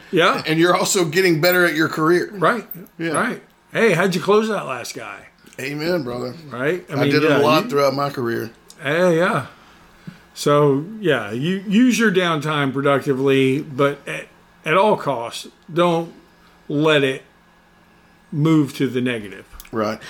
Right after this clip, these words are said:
Speaker 2: One of my favorite questions in that, that I've used since day one is, if you could give me one tip for selling more cars,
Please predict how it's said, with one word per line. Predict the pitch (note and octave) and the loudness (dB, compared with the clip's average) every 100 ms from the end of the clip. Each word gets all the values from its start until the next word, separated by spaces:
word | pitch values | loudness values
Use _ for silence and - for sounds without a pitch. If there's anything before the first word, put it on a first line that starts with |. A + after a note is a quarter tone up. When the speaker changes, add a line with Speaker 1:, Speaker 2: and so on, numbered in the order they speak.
| - - | -14 -2
Speaker 2:
One | F3 | 0
of | |
my | E3 C3+ | 2 0
favorite | D#3 D#3 D3 - | 0 -2 -2 -2
questions | C#3 - A2+ G#2 | -2 -2 -4 -6
in | G#2+ | -4
that, | A2+ A2 A2 | -2 -4 -2
that | |
I've | A#2 B2 | -2 -2
used | A#2+ B2 - | -4 -4 -4
since | G#2 A2+ | -6 -2
day | B2+ C#3 | 0 0
one | C3 A#2 A2 - - - - _ | 0 -2 -4 -8 -14 -20 -20 _
is, | C3 B2 A2+ A2 - - | 2 2 0 -4 -8 -8
if | B2+ | -4
you | F3 | -2
could | F#3 B2+ | -2 0
give | C#3+ | 2
me | C#3+ B2+ | 2 2
one | A2+ D3 D#3 C3+ | 2 2 2 2
tip | C#3 B2 - | 0 0 -2
for | - - - - | -14 -20 -14 -6
selling | A2+ C#3+ C3 B2+ | -2 2 2 2
more | A2 | -2
cars, | A2 A#2 F#2+ - | -2 -6 -8 -12